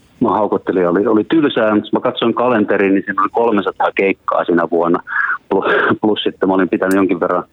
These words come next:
lomaa ja, tota, totesin, että nyt, nyt tää saisi riittää ja mietin, mitä mä teen. Minä ryhdyin lukemaan arts managementia. Minä pyrin, mitä mä en muuten postauksessa kertonutkaan, mä pyrin, tota,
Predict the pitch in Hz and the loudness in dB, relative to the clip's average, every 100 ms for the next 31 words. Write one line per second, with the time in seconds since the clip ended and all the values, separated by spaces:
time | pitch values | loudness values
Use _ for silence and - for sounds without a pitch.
0 | - _ - - - 110 110 101 90 85 | -20 _ -16 -12 -4 0 2 2 0 0
1 | 92 95 90 92 - 87 95 92 87 87 | 0 -2 0 -2 -2 -2 -2 -2 -2 0
2 | 92 92 - 101 - - 87 90 - - | 0 0 0 -2 -2 -2 0 -2 -4 -4
3 | 90 90 - - 104 110 98 _ - 87 | -2 -2 -4 -6 0 2 0 _ -2 0
4 | 85 90 87 92 92 90 90 - 101 95 | 2 2 2 2 0 0 -2 0 0 2
5 | 101 139 175 107 - 110 113 107 104 101 | 2 2 0 -2 -2 0 2 2 2 0
6 | - 104 110 110 101 98 101 143 190 165 | 0 -2 0 0 2 2 0 0 0 0
7 | - 98 113 101 - 82 - - 80 85 | 0 0 2 0 0 -2 -2 -4 0 0
8 | - 139 151 107 80 - _ - - 90 | 0 0 2 0 -2 -10 _ -4 -2 0
9 | 90 90 92 87 113 98 - 80 - - | 2 2 2 0 0 -4 -2 -4 -4 -2
10 | - - 78 76 - - - - - - | -2 0 -4 -6 -4 -6 -6 -10 -10 -8
11 | - - - 127 120 95 85 87 - 87 | -8 -6 -4 0 2 0 0 -2 -2 -4